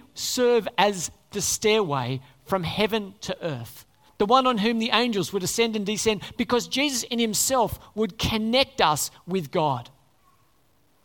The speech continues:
Jesus is Bethel and Penuel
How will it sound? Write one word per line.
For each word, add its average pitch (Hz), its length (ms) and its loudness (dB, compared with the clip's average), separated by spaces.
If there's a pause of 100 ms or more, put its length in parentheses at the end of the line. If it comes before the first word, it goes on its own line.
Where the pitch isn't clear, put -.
(200)
Jesus 220 320 0
is 147 140 -2
Bethel 247 520 -2 (320)
and 185 220 -4
Penuel 151 560 -2